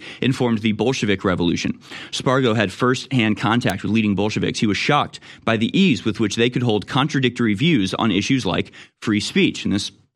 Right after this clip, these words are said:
is pertinent now when you have things like L G B T pride parades and people just disagreeing with them and holding a sign saying,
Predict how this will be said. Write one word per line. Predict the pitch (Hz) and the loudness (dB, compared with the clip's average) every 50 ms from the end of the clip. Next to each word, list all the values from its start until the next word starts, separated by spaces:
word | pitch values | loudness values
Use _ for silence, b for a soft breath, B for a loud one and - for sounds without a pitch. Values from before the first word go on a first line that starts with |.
| _ _ _ _ _ _ _ _ _ _ | _ _ _ _ _ _ _ _ _ _
is | - - 123 - - - - - - - - - | -12 -10 -10 -10 -12 -16 -14 -14 -14 -14 -8 -2
pertinent | - 113 - - 120 117 92 | -2 -2 0 0 0 0 2
now | 101 104 92 101 120 | 2 2 2 4 4
when | 131 113 | 4 2
you | 98 92 | 2 2
have | 104 98 101 - | 2 0 0 0
things | - 101 104 101 - | 0 0 0 2 0
like | 95 95 - | 0 0 0
L | - 101 98 95 | 0 0 0 0
G | 98 101 95 90 85 - _ _ _ _ - 104 | 0 0 0 0 -2 -8 _ _ _ _ -6 -2
B | 98 104 95 | -2 0 -2
T | 95 - 104 98 90 | 0 0 0 0 0
pride | - - - 107 98 92 85 | -2 -2 -2 0 0 0 -2
parades | - 101 85 85 92 104 120 - B B B B B B B - | -2 -2 0 0 0 -2 -2 -6 B B B B B B B -2
and | 104 104 98 98 95 95 90 - - - - - | 0 2 2 2 2 0 0 -2 -6 -14 -10 -4
people | - 107 95 101 98 95 92 - - - _ _ _ _ - | -2 -2 0 0 0 -2 -2 -4 -8 -20 _ _ _ _ -4
just | 110 98 - - | -4 -4 -2 -2
disagreeing | 120 110 - - 92 104 127 156 175 180 147 120 | -2 -2 -2 -2 -2 0 0 0 2 2 2 2
with | 107 104 104 113 | 2 0 0 0
them | 107 113 131 123 | 0 0 0 0
and | - 101 85 - | -2 -2 -4 -4
holding | - 123 123 113 120 113 104 | -2 -2 -2 0 0 0 0
a | 92 | 0
sign | - - 123 107 107 107 104 98 | 0 0 0 2 2 2 0 0
saying, | - 110 95 95 95 95 | 0 -2 0 0 0 -2